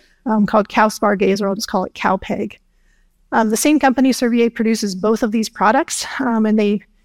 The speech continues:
transitioned from primar-, primarily providing, um, pegaspargase to cowpeg, uh, back in December. So the products available to our patients have changed.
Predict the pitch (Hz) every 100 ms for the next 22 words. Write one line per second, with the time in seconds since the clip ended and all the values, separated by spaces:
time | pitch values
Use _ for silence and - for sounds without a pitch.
0 | - 226 220 277 - 277 - 220 - 214
1 | 226 269 - 226 233 277 269 - 220 220
2 | 220 220 220 _ _ _ 202 202 - 277
3 | 233 220 208 208 202 - _ - 214 202
4 | - 233 220 208 190 196 - _ _ 202
5 | 196 208 214 226 214 - 208 190 - 208
6 | 196 190 - 226 214 - 196 196 196 208
7 | 196 190 196 170 180 - 220 196 196 233
8 | -